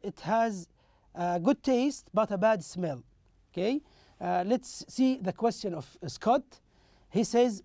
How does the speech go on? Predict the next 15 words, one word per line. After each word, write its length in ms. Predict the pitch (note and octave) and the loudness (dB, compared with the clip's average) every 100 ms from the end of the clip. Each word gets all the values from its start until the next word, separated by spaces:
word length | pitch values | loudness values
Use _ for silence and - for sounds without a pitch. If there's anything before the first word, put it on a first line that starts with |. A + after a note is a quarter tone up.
| - | -6
"Have 240 | C3 C#4 | 2 2
you 120 | B3+ C4 | 2 0
ever 340 | C#4 G#3+ F#3 - | 0 0 -4 0
eaten 520 | A#3+ B3+ - E3 - | 0 0 -2 -8 -8
something 520 | - - G#3+ - G3+ F3 | -8 -2 -2 -2 -4 0
weird?" 300 | A3+ D4 D4 _ | 0 0 -4 _
It's 220 | F#3+ - | -8 -6
considered 360 | - G3 A3 G#3 | -4 -2 0 0
as 280 | G3 G3 E3 _ _ | 2 0 -2 _ _
something 500 | - A3 A3+ A3 G#3 | 0 2 2 -2 -2
weird. 360 | F#3+ B3+ D4+ F#3 | 2 2 0 -2
Here, 300 | F3 B3 A#3+ - _ _ | -2 0 -2 -8 _ _
weird 340 | - A#3 A3+ F3+ | 0 2 2 -2
means 340 | A3 A#3 F#3 - | -2 -2 -4 -12
strange. 580 | - A3+ A3 B2+ - | -2 2 4 2 -6